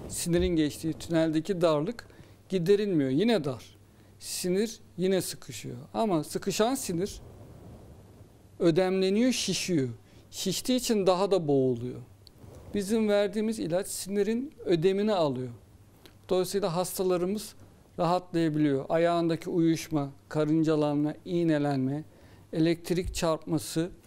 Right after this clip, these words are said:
u-, uyuşukluk giderilebiliyor. Bu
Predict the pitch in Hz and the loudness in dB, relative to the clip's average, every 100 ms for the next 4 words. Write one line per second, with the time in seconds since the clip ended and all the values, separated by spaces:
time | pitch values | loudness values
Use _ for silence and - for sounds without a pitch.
0 | - - - - - 165 160 - 185 185 | -20 -20 -20 -20 -6 -2 0 2 2 2
1 | 185 175 233 220 - - 175 170 160 185 | -2 -4 -4 -6 -14 -6 2 2 4 2
2 | 170 165 151 131 113 - - - - - | 2 2 2 0 -6 -20 -20 -20 -20 -20
3 | - - 220 214 220 | -10 0 2 2 0